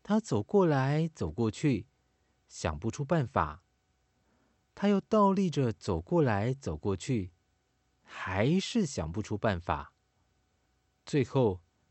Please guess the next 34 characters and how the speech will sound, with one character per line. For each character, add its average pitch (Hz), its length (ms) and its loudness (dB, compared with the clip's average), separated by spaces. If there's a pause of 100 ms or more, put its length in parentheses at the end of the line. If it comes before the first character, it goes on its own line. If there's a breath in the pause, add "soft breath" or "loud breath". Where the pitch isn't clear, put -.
他 185 140 -4
下 175 320 0
定 120 260 -2
决 90 220 0
心： 156 320 -2 (1120)
我 113 180 0
应 160 180 0
该 190 220 2
让 175 260 0
信 147 340 -4 (260)
自 208 160 -2
己 101 140 -4
决 85 240 -4
定， 139 300 -2 (680)
我 90 180 -6
应 107 140 -4
该 131 240 0
对 135 200 -2
信 127 420 -6 (100)
有 80 220 -6
信 139 260 -4
心。 156 360 -4 (1800)
文 135 160 2
文 180 260 2
请 87 380 -4
叶 135 180 0
枫 156 340 -2 (120)
当 110 220 -6
信 92 260 -6
差， 135 320 -2 (400)
把 87 160 -4
信 135 240 -4
带 175 180 0
走。 92 320 -4